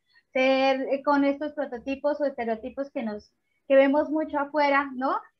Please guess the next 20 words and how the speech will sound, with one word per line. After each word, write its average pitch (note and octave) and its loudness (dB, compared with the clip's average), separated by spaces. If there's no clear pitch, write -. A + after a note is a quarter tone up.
Y C4+ -6
yo C#4+ 2
no D#4 2
digo E4 -2
ya D#4+ -2
como E4 -4
que, C#4 -6
que C4+ 0
nos B3 -6
imponen, C4+ 0
sino F4 -4
que C#4 0
nosotros A#3+ -4
mismos E4+ -4
aceptamos C#4 -4
como C4+ -6
que G#3+ -4
este A3+ -10
es C#4+ -6
el, D#4+ 0